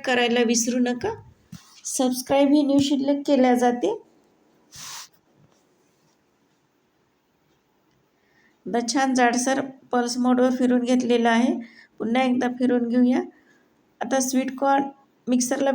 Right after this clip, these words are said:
फिरवताना त्यात पाण्याचा उपयोग करायचा नाही, छान बारीक झालेला आहे. कारण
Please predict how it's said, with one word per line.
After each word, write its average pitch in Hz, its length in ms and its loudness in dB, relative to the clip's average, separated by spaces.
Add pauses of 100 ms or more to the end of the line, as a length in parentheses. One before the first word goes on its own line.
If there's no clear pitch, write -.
फिरवताना 262 640 2
त्यात 254 260 0
पाण्याचा 247 400 2
उपयोग 254 360 0
करायचा 240 420 2
नाही, 254 260 -2
छान 262 220 -2
बारीक 226 300 2
झालेला 226 440 0
आहे. 226 280 0 (800)
कारण 240 280 0